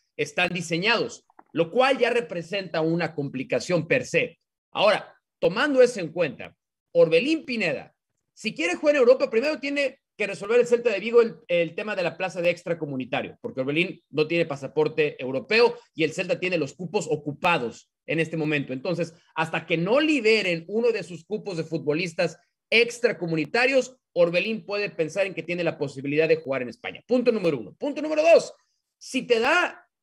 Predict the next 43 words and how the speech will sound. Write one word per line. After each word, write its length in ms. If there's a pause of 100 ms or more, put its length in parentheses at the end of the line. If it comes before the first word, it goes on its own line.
(180)
tu 260
contrato, 920
tu, 340
tu, 180
tu 100
relación 360
contractual 600
con 140
el 100
Cruz 220
Azul, 440 (200)
la 240
posibilidad 580
de 140
en 120
este 240
form-, 300
en 120
este 180
momento 320
firmar 400
con 100
el 100
Celta 360
de 120
Vigo 380 (360)
y 160
unirte 480
de 80
manera 380
libre 380
al 160
club 260
a 80
partir 320
del 140
primero 400
de 80
enero 280
del 160
dos 200
mil 240
veintidós 880